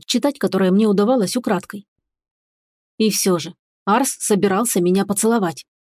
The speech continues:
Только от одной мысли о возможном поцелуе все внутри меня дрожало от страха и сладко замирало от желания.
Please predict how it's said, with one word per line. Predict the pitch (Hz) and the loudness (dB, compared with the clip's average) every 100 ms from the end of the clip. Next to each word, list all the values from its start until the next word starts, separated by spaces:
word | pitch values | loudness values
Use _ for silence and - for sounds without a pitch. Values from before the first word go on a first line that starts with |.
| _ | _
Только | 247 220 220 | 0 2 0
от | 208 | 0
одной | 226 226 | 2 4
мысли | 247 262 - 175 | 4 2 2 0
о | |
возможном | 180 202 226 202 175 | 0 2 0 0 -2
поцелуе | 180 202 254 277 196 | -4 -2 0 2 2
все | 175 - | 0 -2
внутри | 233 220 208 233 | 0 0 2 2
меня | 233 277 | 2 2
дрожало | 208 220 240 277 | 0 0 0 0
от | 240 | 0
страха | - - 254 269 180 | -2 -4 -4 -2 -4
и | 185 | -4
сладко | - 220 285 - | -2 0 0 0
замирало | 202 220 226 262 233 | 0 2 2 2 0
от | 208 | 0
желания. | 285 240 175 180 | 0 0 0 -4